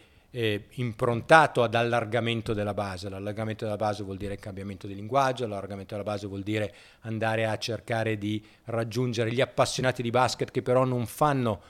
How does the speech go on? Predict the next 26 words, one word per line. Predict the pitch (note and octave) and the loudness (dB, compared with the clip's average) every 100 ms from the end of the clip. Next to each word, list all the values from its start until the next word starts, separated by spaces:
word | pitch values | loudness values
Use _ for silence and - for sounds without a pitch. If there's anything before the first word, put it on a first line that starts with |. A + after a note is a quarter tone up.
| - - | -20 -6
la | B2 | -4
transizione | - A2+ A2 G2+ A2+ - B2+ A#2 A2+ A2 G#2 - - | -2 -2 -2 -2 -4 2 4 6 6 2 -2 -14 -18
dal | G#2 A2+ A2 | -6 -2 0
basket | G2+ A2+ A#2 A2 - A#2 - _ - A2 | 0 4 4 4 -2 -4 -4 _ -6 -4
massimo | G2+ A2+ A2+ A2+ - - A2+ G#2 | -4 -2 2 2 0 -2 -2 -2
possibile | A#2+ - A#2+ G#2+ | -4 -4 -2 0
al | G#2+ | 0
mondo, | A2 A2+ G#2+ G#2+ | 2 0 0 0
N | A2 | 2
B | A2 A2 A2 A2 - - - | 6 6 6 2 -10 -14 -10
A, | |
a | |
quello | A2+ B2 A#2 | 0 2 2
che | A2 | 0
viene | A2 A2 | 0 0
giocato | G#2+ G#2+ A2+ A2 A#2 | -2 -2 0 0 0
a | G#2+ | 0
cinquanta | - G#2+ A2+ G#2 G#2+ | -2 -4 -2 -2 -2
chilometri | A2 G#2 G#2 | -2 -2 -4
da | G2+ G2 | -6 -4
casa | A2+ A#2 A2 | 2 2 4
o | A2 A2+ | 4 4
magari | G#2 G2+ G#2 | 2 -2 -2
nella | G#2 G2+ | -4 -8
stessa | - G#2+ - | -8 -8 -6
città. | - G#2+ A#2 | -8 -6 -6